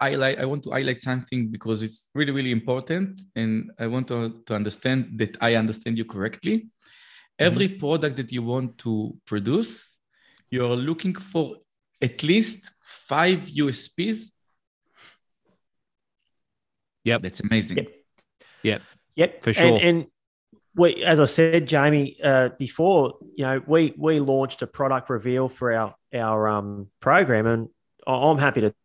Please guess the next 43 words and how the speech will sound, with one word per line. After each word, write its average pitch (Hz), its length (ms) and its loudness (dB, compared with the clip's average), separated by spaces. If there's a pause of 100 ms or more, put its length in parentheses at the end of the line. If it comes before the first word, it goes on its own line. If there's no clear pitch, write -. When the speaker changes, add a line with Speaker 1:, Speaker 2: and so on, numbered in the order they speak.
Speaker 3:
talk 123 260 2
about 107 300 0
that 135 200 2
in 117 120 -4
terms 117 360 -4
of 110 120 -2
what 135 120 4
Speaker 2:
Yeah. 131 120 8
Speaker 3:
the 113 80 0
product 104 300 0
was. 120 400 2
So, 139 340 2
so 147 240 0
we, 202 500 -2
Jamie 202 360 -2
and 160 100 -4
I, 151 40 -2
I 147 180 0
was 160 120 -4
down 143 240 -6
in, 120 280 -8
in, 117 280 -6 (380)
um, 107 460 -2 (240)
Melbourne 117 440 4
where 104 120 2
Jamie 117 340 0
lives. 107 240 -2
We 117 80 -4
were 110 60 0
having 107 260 -4
a 101 80 -2
catch - 320 -4
up 107 200 0
for - 120 -4
holidays, 107 540 0
and 110 80 -4
I 113 180 0 (160)
just, - 320 -8
I 117 200 0 (100)
saw, 156 380 2 (760)
uh, 117 320 6 (200)
a 131 60 -4
projector 131 720 0